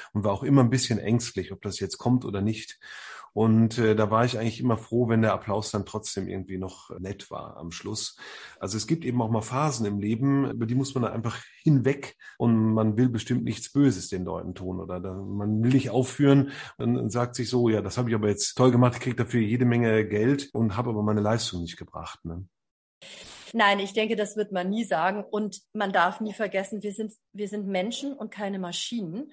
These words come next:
Speaker 2: Und das ist so eine abgedroschene Phrase. Aber wir sind das Instrument. Also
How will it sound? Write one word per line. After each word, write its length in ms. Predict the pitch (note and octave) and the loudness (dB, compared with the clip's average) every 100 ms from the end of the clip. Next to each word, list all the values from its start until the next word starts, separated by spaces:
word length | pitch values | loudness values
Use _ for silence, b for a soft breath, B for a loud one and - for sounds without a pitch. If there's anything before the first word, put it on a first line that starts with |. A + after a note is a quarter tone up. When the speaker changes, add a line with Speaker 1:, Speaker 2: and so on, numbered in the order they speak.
| B B B B | B B B B
Speaker 2:
Und 460 | G#3+ A3 A3 A3 - | 0 2 0 -4 -4
das 140 | - | -4
ist 100 | A3+ | -4
so 80 | G#3+ | -2
eine 180 | G3+ F#3 | 0 0
abgedroschene 720 | G#3 - - F#3+ G3+ G#3 F#3+ | 0 -2 0 2 2 2 -4
Phrase. 720 | - F3 F#3 C4+ A#3+ F3 C4+ b b b - | -4 -2 2 2 0 -2 -4 b b b 0
Aber 380 | G#3 G#3+ G#3 G3+ G3 | 2 4 4 2 -4
wir 480 | E3+ F3+ C4+ D4+ C4+ | -14 -4 0 2 2
sind 400 | - D4 D#4+ A3 | 0 -4 -4 -4
das 180 | G#3+ | -6
Instrument. 920 | - A3 - - G#3 A#3 A#3 D3 C#3 _ B B | -6 -10 -10 -10 -4 -2 -2 -4 -14 _ B B
Also 220 | G3+ G#3 | 0 0